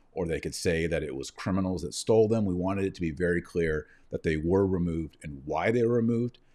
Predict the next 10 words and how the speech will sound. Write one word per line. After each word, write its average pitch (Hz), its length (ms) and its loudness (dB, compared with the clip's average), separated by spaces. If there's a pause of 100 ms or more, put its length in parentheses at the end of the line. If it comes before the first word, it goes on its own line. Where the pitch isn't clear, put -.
(380)
and 123 520 4
that 98 180 0
we 98 200 2
would 95 360 0 (100)
remain 80 520 -4
anonymous. 78 800 -8 (1400)
That 60 160 -4
was 65 120 -8
the 71 100 -10
deal. 69 280 -6